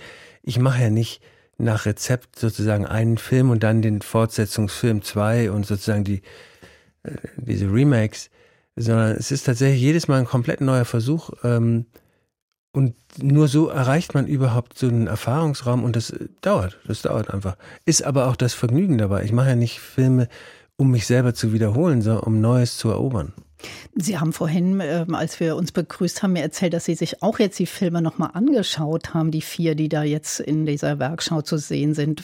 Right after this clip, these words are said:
Speaker 2: War da einer dabei, der Sie noch mal selber überrascht hat? Manchmal werden einem ja die eigenen Werke auch fremd über die Jahre.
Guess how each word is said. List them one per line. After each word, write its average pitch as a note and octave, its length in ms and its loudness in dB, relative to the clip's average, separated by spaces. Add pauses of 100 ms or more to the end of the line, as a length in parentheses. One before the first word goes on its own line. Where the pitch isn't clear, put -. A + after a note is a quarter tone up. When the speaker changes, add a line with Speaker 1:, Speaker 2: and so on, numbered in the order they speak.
Speaker 2:
War B2 320 -10
da F3 160 0
einer E3+ 320 0
dabei, E3 500 0
der E3+ 200 -2
Sie E3 160 -2
noch D#3+ 280 -2
mal F3 140 -2
selber E3 360 -2
überrascht D3 680 -6
hat? A#3 180 -4
Manchmal E3+ 380 -2
werden D#3 220 0
einem D3+ 160 0
ja D3+ 60 0
die D3+ 140 -4
eigenen E3 440 -2
Werke D#3+ 340 -2
auch C3+ 120 -4
fremd A3+ 460 -2
über D3+ 220 -2
die D3 160 -4
Jahre. C#3+ 500 -4